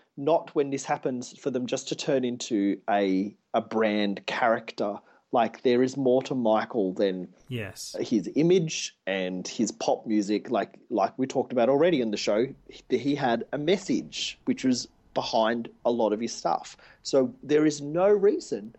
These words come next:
Speaker 1: why they could not incorporate his conservation message, his unity message, his, his peace and love message into products with quotes, um, and images and stuff like that. There is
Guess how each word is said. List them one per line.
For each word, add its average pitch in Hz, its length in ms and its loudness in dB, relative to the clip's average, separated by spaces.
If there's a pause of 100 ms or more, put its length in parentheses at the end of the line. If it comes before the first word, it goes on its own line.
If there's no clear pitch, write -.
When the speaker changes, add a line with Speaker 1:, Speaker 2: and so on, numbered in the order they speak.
(320)
Speaker 1:
why 131 340 2
they 135 160 2
could 143 240 -4
not 117 360 2 (300)
incorporate 123 800 2 (340)
his 113 480 2 (260)
conservation 131 840 -2
message, 117 560 -2
his 101 240 -2
unity 110 360 4
message, 104 400 0
his, 101 160 -2
his 104 360 -4 (140)
peace 123 320 0
and 101 140 0
love 117 320 4
message 101 560 -6
into 156 640 4 (240)
products - 560 0
with - 180 -6
quotes, - 760 0 (440)
um, 107 240 0
and 92 240 -6
images 143 880 2
and 127 180 -4
stuff - 280 -2
like 104 180 2
that. 90 240 0
There 117 140 4
is 123 240 -2